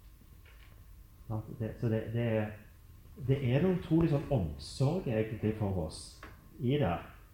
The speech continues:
som står i denne kampen. Ehm, og Johannes tar, tar det jo egentlig sånn, når han tenker på samvittigheten, at det, selv om hjertet vårt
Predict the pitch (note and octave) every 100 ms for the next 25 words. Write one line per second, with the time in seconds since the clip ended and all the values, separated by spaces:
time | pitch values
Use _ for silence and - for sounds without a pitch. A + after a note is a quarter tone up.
0 | - - A#2 - A#2 C3+ G2 G2 G2 F#2
1 | - - - - - - - - - -
2 | - - - - - - - - - -
3 | - - B2 G#2+ G2 F#2+ F#2+ - - -
4 | - - - - - - - - B2+ C3
5 | B2+ D#3+ D3 - B2 A2+ - - A#2 A#2+
6 | A2 G#2+ G#2+ G#2 G#2 A2 B2 A2 G#2+ -
7 | A2 - A2 A2 B2 - A2+ G2 G#2+ F#2+
8 | G#2 - - - - - A#2 C#3 C#3+ B2+
9 | D3 - - - - D3+ A#2+ -